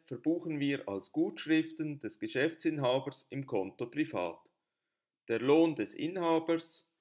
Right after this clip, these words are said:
und den Eigenzins. Wieso einen Eigenzins? Das Eigenkapital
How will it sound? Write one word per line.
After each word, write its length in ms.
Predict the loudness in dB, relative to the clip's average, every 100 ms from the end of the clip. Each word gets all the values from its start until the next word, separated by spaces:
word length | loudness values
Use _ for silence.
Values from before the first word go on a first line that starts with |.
| _ _
und 300 | -2 -2 -2
den 160 | -2 0
Eigenzins. 960 | 0 0 -2 -8 -8 -8 -8 -18 -20 _ _ _ _
Wieso 380 | -14 -2 2 4
einen 280 | 4 0 -4
Eigenzins? 920 | -2 -2 -4 -8 -4 -4 -4 -8 -14 _ _ _
Das 260 | -12 -10 -4
Eigenkapital 1120 | 0 0 -2 -4 -2 0 -2 0 2 4 2